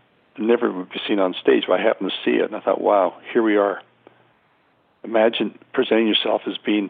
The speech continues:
not that, or that you're free of anger, and in private, here you are, you're kicking the dog, you're, you're messing up.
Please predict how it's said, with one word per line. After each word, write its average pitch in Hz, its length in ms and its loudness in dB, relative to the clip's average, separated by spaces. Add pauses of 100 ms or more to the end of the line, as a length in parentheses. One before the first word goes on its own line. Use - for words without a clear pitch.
not 101 360 0
that, 110 400 2
or 98 100 -2
that - 100 -12
you're - 120 -8 (100)
free 110 220 4
of 101 80 0
anger, 98 440 -2 (220)
and 98 160 -6
in 92 100 -6
private, - 460 0 (120)
here 123 120 4
you 113 120 4
are, 95 80 4
you're 87 120 -2
kicking - 360 -4
the 98 80 -2
dog, 95 400 4 (120)
you're, 101 240 -6 (640)
you're 117 120 2
messing 107 380 2
up. 85 240 -2